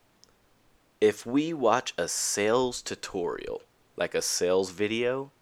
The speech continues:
where they're, like, teaching us how to sell, we are gonna think it's the corniest thing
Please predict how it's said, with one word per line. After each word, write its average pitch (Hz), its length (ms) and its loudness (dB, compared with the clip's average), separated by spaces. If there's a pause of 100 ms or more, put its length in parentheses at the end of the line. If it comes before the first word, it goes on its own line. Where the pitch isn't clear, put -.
(480)
where 95 160 6
they're, 92 320 4
like, 82 320 -4
teaching 113 480 -4
us 110 160 2
how 98 300 4
to - 180 -6
sell, 107 640 0 (960)
we 117 400 -2
are 107 120 0
gonna 95 280 -2
think 92 320 -4
it's - 200 -4
the - 140 -6
corniest 180 800 2
thing 117 480 4